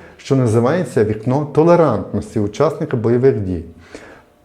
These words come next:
Потрібно пам'ятати, що у будь-якій назві будь-чого є глибоке змістовне навантаження на психоемоційне сприйняття людини.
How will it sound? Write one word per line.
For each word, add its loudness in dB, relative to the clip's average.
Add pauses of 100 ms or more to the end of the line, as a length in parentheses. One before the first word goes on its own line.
(440)
Потрібно 4
пам'ятати, 0
що 0
у 4
будь-якій 0
назві 0
будь-чого 2
є 2
глибоке 0
змістовне -2
навантаження 0 (280)
на 0
психоемоційне -2
сприйняття -2
людини. 0